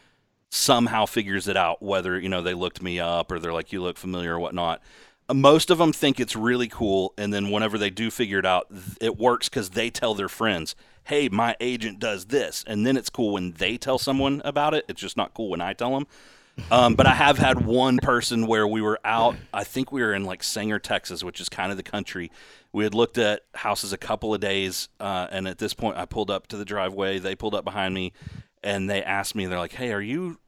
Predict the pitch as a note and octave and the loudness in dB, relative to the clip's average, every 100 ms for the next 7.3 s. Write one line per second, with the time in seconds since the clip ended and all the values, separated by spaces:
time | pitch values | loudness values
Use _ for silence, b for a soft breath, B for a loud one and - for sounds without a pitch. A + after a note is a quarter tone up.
0 | _ A#2 B2 G#2+ G#2+ G#2+ A#2 A2 B2 A2+ | _ -8 -6 -6 -2 -2 -2 -2 -2 -2
1 | F2 F#2 A2 C#3+ - _ _ _ _ _ | -2 -2 0 -2 -4 _ _ _ _ _
2 | - F#2 F#2+ F#2+ F2+ A#2 B2+ B2 B2 G#2 | -10 -4 -2 -2 -4 0 2 2 0 0
3 | G#2 G2+ G#2 A2 G#2 G2 F2+ G#2+ G2+ G2 | -2 -2 -2 -4 0 -2 0 -2 0 0
4 | G2 - G2 F#2+ G2 G2 F#3+ F#3+ F#3+ F#3+ | -4 -8 -8 -6 -4 -4 -4 -6 -6 -6
5 | F#2 F2+ F2+ F#2 E2+ E2 E2 D#2+ - F2+ | -4 -4 -4 -6 -6 -4 -4 -4 -8 -8
6 | E2+ E2+ D#2+ E2 E2 F2 D#2+ F2 E2 D2+ | -4 -4 -4 -4 -6 -6 -6 -4 -4 -4
7 | E2+ D#2+ | -6 -8